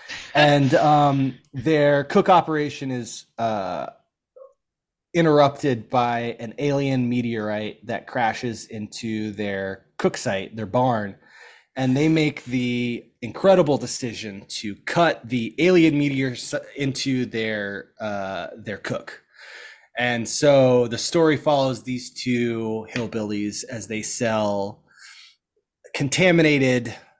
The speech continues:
uh, drugs to their neo-Nazi, K K K, uh, crazy, uh, hillbilly neighbors in this backwoods place called Golgotha.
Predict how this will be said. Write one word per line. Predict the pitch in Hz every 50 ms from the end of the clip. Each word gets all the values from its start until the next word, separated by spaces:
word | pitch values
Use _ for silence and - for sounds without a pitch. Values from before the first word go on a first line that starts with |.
| _ _ _ _ _ -
uh, | 113 110 110 107 104 101
drugs | - 123 - 131 135 127 120 113 110 110 110 110 - - -
to | - - - 123 120 110
their | 113 110 104 104 104 101 98 98 98 98 101
neo-Nazi, | 107 113 127 131 135 135 131 127 127 127 123 123 123 - - 135 127 120 120 117 113 113 113 110 110 110 107 101 - - -
K | - 139 123
K | - 131 120 107
K, | - - 123 117 113 110 110 107 110 104 101 101 98 98 98 98 92 - - -
uh, | 104 101 95 98 98
crazy, | - - 151 135 127 123 110 - 123 120 117 113 110 110 107 107 104 101 - - _ _ _ _ _ _ _ _ _ _ _ _ _ _ _ _ _ _ _ _ _ _
uh, | - 101 101 101
hillbilly | 101 - 120 135 135 127 107 131 123 120 117 113 110 107 107 104 104 101 - _ _ _ _ _ _ _ _ _
neighbors | - 254 123 120 113 107 95 104 92 90 85 92 - - - -
in | 117 113 104 101
this | 104 101 98 - - - - - - - - _ _ -
backwoods | 120 110 104 - - 110 104 92 - - - - - _ _ _ _ _ _ -
place | - - 131 104 98 - - -
called | - - 120 107 101 -
Golgotha. | - 95 95 98 87 - 90 87 87 - - 87 - -